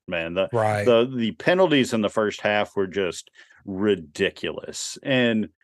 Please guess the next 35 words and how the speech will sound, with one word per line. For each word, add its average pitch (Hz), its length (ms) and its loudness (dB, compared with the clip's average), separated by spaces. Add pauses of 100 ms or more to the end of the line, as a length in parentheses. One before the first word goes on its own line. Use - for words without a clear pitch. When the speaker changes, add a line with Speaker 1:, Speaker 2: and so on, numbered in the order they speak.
(200)
Speaker 1:
uh, 143 100 4
that's 180 220 6
all 175 120 4
you 147 140 -2
can 123 120 -6
say 190 240 0
about 92 260 0
that. 113 180 4
And, 143 360 2 (300)
uh, 139 180 0
funny 160 320 2
enough, 175 440 2 (140)
uh, 113 420 4
you 120 100 0
know, 110 120 2
I 117 60 4
live 127 260 2
up 117 160 0
here 107 240 -2
in 104 160 -4
A 107 180 -4
C 98 180 -6
C 92 220 -6
country. 82 520 -8
So, 110 440 4
Speaker 2:
Mm-hmm. 107 180 -8 (220)
Speaker 1:
uh, - 20 -2
I 104 260 0
was 113 240 -2
hanging 120 340 -2
out 117 140 2
on 117 60 -2
the 107 60 -6
back 113 260 2
porch 113 380 -2